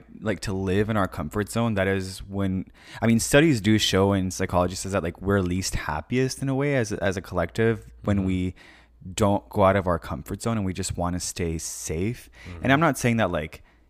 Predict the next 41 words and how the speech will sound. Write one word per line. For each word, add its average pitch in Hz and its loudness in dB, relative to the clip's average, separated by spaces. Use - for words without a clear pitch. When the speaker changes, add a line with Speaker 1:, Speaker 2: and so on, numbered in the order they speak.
Speaker 1:
if 117 -2
you 120 2
wanna 113 6
be, 101 0
stay - 2
safe 92 0
and 87 -2
be, 92 -2
like, 90 -4
in 101 -4
your 98 -2
comfort 95 -8
zone, 107 -2
like, 98 -2
who 127 2
am 110 2
I 92 2
to 98 0
say 95 -2
that 90 -2
that's 87 -4
not 92 -4
the 90 -8
right 90 -4
way 87 -6
to - -16
live? 87 -4
Speaker 2:
Right. 101 -4
If - -8
Speaker 1:
I 90 -4
Speaker 2:
you're 98 0
Speaker 1:
wanna 120 4
Speaker 2:
happy, 87 2
Speaker 1:
say, 92 4
Speaker 2:
you're 87 0
Speaker 1:
like, 78 0
Speaker 2:
happy. 85 -8
Speaker 1:
you 104 0
know, 95 2
if 92 -4
you 117 2